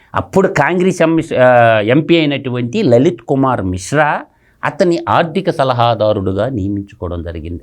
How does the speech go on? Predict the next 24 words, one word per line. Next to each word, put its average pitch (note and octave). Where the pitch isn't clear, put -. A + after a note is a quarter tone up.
అది A2
బ్యూరోక్రాట్గా G#2+
ప్రారంభించడం F2
జరిగిందనమాట. C#2+
తర్వాత G#3
పంతొమ్మిది G#3+
వందల G#3+
అరవై F#3
తొమ్మిది G3
నుంచి G3+
డెబ్బై D3+
ఒక్క F#3
దాకా, C3
డెబ్బై D3
ఒకటి E3+
దాకా, G#2+
పంతొమ్మిది -
వందల D#3+
అరవై D#3
తొమ్మిది E3
and D#3
డె-, A2
సెవెంటీ F3
వన్ A2+